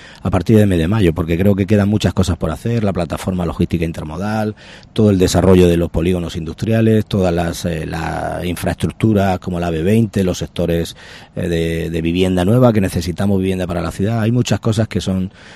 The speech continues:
necesarias y, y que venimos con, con las ideas claras, sabiendo por la experiencia que nos ha dado estos cuatro años de gestión que, que tenemos, eh, una brújula para poder ejercitar todas las necesidades que tiene la, la ciudad.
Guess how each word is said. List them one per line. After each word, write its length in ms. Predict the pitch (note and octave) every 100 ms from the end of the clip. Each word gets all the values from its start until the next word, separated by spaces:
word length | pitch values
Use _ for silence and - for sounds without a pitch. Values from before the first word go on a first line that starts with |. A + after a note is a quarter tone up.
| -
necesarias 880 | G2+ G2 F#2 - A#2 A#2 A#2+ A#2 -
y, 340 | A2 G2 F#2 F2+
y 100 | F2+
que 140 | F2
venimos 400 | D#2+ E2 G#2 G2+
con, 580 | - F#2+ F2 F2 E2+ F#2+
con 220 | - E2+
las 100 | E2
ideas 260 | E2 G2+ G2
claras, 400 | - A2+ A#2 A#2
sabiendo 580 | - E2 G#2 G2 E2 - - - - -
por 160 | - F2+
la 80 |
experiencia 460 | E2 - F2+ G2+ F2+
que 80 | E2+
nos 100 | F#2
ha 60 |
dado 260 | F2+ F2+ F2+
estos 220 | F2+ E2
cuatro 260 | - E2+ F2
años 160 | F#2
de 80 | F2+
gestión 380 | - - G#2+ A2
que, 480 | A2 F#2 D#2+ D#2 D#2+
que 540 | - D#2+ D#2 D2 D2 D2+
tenemos, 640 | F2+ D#2+ E2+ F2 E2 -
eh, 380 | E2+ D#2 D#2 D2+
una 300 | D#2 F2 F2
brújula 580 | E2 G2+ - F#2 E2 E2 - -
para 200 | - F2
poder 240 | D#2 E2 E2+
ejercitar 800 | - E2 D#2+ - E2+ E2+ E2+ F#2 - - -
todas 220 | - F#2+ F2
las 100 | E2+
necesidades 440 | D#2 D#2 E2 D#2+
que 100 | -
tiene 180 | D#2+ D#2
la, 240 | D2+ D2+ D#2+
la 160 | D2+
ciudad. 260 | - -